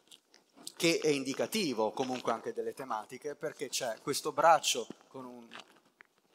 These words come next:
una, con una siringa infilzata e questa mano che stringe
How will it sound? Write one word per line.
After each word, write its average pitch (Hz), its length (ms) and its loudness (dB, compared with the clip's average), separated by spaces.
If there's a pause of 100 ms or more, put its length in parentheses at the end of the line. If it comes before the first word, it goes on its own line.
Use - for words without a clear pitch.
una, 123 380 2
con 123 140 -4
una 110 120 -6
siringa 120 560 0 (680)
infilzata 123 840 0
e 147 200 -4
questa - 420 2
mano 107 400 0
che 135 140 -2
stringe 110 720 -4